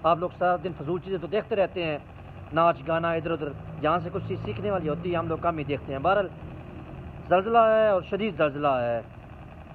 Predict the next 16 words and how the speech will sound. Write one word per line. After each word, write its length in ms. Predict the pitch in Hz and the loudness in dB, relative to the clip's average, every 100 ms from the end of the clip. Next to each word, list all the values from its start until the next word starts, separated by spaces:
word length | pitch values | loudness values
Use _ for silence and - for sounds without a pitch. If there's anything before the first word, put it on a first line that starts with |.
| - - - - - - - - - - - - - | -16 -18 -18 -18 -18 -18 -18 -18 -18 -18 -18 -18 0
ज़लज़ले 260 | 165 175 220 | 0 2 0
क्यों 220 | 220 240 226 | 2 2 4
आ 120 | 208 | 6
रहे 140 | 208 | 4
हैं 220 | 196 190 156 - | 2 0 -4 -6
ये 120 | 160 | 2
हमें 180 | 196 196 | 2 2
बताने 340 | 170 180 185 202 | 2 2 2 0
की 100 | 175 | -2
ज़रूरत 260 | 170 156 | -2 -4
नहीं 180 | 185 156 | -4 -4
है, 160 | 135 120 - | -4 -8 -8
ये 100 | 165 165 | 0 2
हमारे 340 | 151 151 170 | 4 4 4
अमाल 360 | 156 147 160 147 | 2 4 4 2
हैं। 200 | 127 | -4